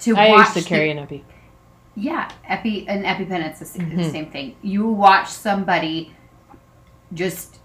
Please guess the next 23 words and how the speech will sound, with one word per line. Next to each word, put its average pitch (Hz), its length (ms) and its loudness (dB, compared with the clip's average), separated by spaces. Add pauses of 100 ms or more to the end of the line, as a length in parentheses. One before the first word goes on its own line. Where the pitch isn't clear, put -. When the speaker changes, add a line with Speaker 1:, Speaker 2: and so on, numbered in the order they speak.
(680)
Speaker 1:
change. - 540 -8
Little 202 220 -2
Speaker 2:
Mm-hmm. 156 100 -4
Speaker 1:
kids, 220 400 -2 (140)
happens, 180 460 -6
they, 170 340 -4
they, 170 240 -4 (140)
they 165 140 -4
change 165 300 -6
really, 147 220 -10
really 143 220 -10
fast. - 340 -10
So 170 200 -6 (920)
the 208 120 0
chemistry 269 540 2
in 262 100 4
your 247 120 2
bo-, - 220 -2
so, 254 240 0
so 233 220 2
from 226 200 4
that 196 200 6
s-, - 180 -12